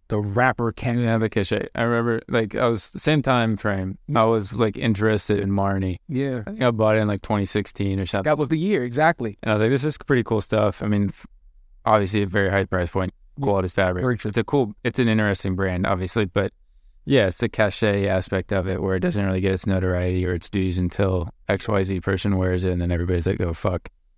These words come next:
Speaker 2: we should be wearing this.
Speaker 1: I feel
Speaker 2: So-and-so wore it."
Speaker 1: I'm sorry.
Speaker 2: No, go ahead.
Speaker 1: No, I just felt like it was a happy medium. I felt like it was the perfect brand for someone like me because it was the happy medium between, like, the fun elements of Cone,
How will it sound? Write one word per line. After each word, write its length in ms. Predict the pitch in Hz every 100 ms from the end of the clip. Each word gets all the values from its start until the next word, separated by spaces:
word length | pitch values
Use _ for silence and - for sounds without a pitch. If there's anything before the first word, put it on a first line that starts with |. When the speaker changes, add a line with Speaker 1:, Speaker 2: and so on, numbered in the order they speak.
| -
Speaker 2:
we 80 | 104
should 160 | -
be 100 | 170
wearing 300 | 175 101 90
this. 260 | 87 85 - - - _ _
Speaker 1:
I 100 | 82
feel 120 | -
Speaker 2:
So-and-so 440 | - 101 90 104 95
wore 240 | 92 90
it." 140 | -
Speaker 1:
I'm 60 | 135
sorry. 220 | 123 110 98 - _ -
Speaker 2:
No, 200 | 120 95
go 100 | 117
ahead. 260 | 110 95 - _ -
Speaker 1:
No, 100 | 190
I 40 |
just 120 | 202 -
felt 120 | 190
like 100 | 160
it 40 |
was 100 | 147
a 60 | 127
happy 280 | 151 147 127
medium. 480 | 120 139 123 113
I 80 | 131
felt 160 | - 160
like 120 | 139
it 40 |
was 120 | 123 120
the 80 |
perfect 300 | 113 139 120
brand 260 | 107 127 123
for 60 | 117
someone 280 | - 127 117
like 140 | 113
me 260 | 113 143 131
because 300 | 123 123 120
it 40 |
was 140 | 117
the 80 | 110
happy 240 | 117 123 120
medium 400 | 117 120 117 110
between, 640 | 107 - 120 113 110 107 - _ _ _ _ -
like, 280 | 139 - -
the 80 |
fun 640 | 117 - - 139 135 135 143 - -
elements 400 | 135 131 127 -
of 140 | 113
Cone, 440 | - 131 131 147